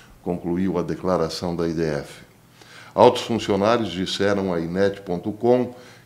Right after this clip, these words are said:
que o ataque ao Iêmen ocorreu em uma resposta ao disparo de mísseis Houthis contra Tel Aviv no sábado.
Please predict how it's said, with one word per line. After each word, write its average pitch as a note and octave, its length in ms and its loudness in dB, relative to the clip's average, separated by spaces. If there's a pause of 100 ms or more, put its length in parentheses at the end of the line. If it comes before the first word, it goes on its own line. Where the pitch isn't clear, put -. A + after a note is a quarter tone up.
que A2 100 0
o A2+ 100 6
ataque A2 460 2
ao F2+ 160 0
Iêmen G#2+ 480 2
ocorreu G#2 500 0
em A2 80 0
uma A2+ 200 -2
resposta A2 720 -2
ao F2+ 80 -4
disparo G2+ 480 -2
de F#2 160 -6
mísseis F2+ 580 -4
Houthis A2 680 -4 (400)
contra G2+ 320 0
Tel G2+ 240 4
Aviv F#2+ 400 2
no G2+ 160 -4
sábado. D#2+ 760 0